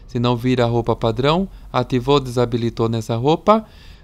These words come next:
Console dois, o amigo coloca na segunda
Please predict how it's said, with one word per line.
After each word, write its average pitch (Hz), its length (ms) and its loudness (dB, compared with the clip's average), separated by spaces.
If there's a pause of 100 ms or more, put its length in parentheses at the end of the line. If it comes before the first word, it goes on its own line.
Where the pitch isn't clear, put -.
(100)
Console 117 480 0
dois, 156 400 2
o 165 80 2
amigo 156 360 0
coloca 139 440 2
na 131 160 0
segunda 160 680 -2